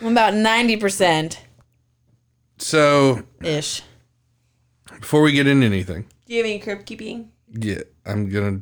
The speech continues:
Speaker 2: just say thank you all for coming along the Summer of Slaughter journey with us again this year. Um, make sure your auto downloads are on because we've noticed a drop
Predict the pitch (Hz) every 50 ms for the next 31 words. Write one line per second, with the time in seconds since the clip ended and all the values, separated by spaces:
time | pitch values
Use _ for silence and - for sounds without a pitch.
0 | - - 104 98 - - - _ _ _ - - 113 104 101 - - 123 120 117
1 | - 135 127 120 110 110 113 123 131 - - - - 113 107 104 104 104 104 104
2 | 101 101 101 98 - - _ _ - - - - _ _ _ _ _ - - 143
3 | 135 131 127 123 127 123 127 127 123 120 117 110 - - - - 139 139 135 131
4 | 127 120 - - 135 127 123 123 117 104 123 120 120 120 117 117 113 107 131 123
5 | 113 - 117 110 113 113 113 110 104 - - 117 117 135 135 135 - _ _ _
6 | - 104 107 104 104 101 101 98 95 87 87 90 90 95 - _ _ _ _ _
7 | _ _ _ _ _ _ _ 113 113 120 123 127 - - - - - 135 131 131
8 | 135 131 120 117 120 113 - - 104 113 120 123 117 123 123 123 123 127 127 127
9 | 120 123 131 127 127 127 131 135 135 - _ _ _ _ _ _ _ _ _ _
10 | _ _ _ _ _ _ _ _ - 120 117 104 - 117 113 110 110 107 104 104
11 | 101 98 101 98 92 - - - 113 104 110 117 117 113 104 - - 117 104 95
12 | - _ _ _ - 110 104 113 139 143 - -